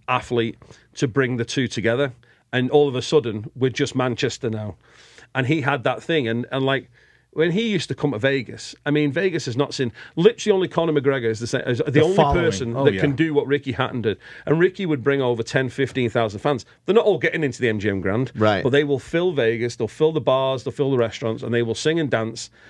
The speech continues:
Speaker 1: Uh, and that's, and, and because it's that, you know,
Speaker 3: Yeah.
Speaker 1: he's that, you know, he's, he, he looks like them. He's, he's a normal lad that did good.
Speaker 2: Now, though, I will say, when I remember going to a weigh-in for a Ricky Hatton fight,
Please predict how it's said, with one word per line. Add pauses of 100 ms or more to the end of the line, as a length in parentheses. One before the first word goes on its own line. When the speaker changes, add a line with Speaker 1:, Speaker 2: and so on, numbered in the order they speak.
(260)
Speaker 1:
Uh, (180)
and
that's,
and,
and (240)
because
it's
that, (600)
you
know,
Speaker 3:
Yeah.
Speaker 1:
he's
that, (140)
you
know,
he's,
he,
he
looks
like
them. (220)
He's, (100)
he's
a
normal
lad
that
did
good. (100)
Speaker 2:
Now,
though,
I
will
say,
when
I (120)
remember
going
to
a
weigh-in
for
a
Ricky
Hatton
fight,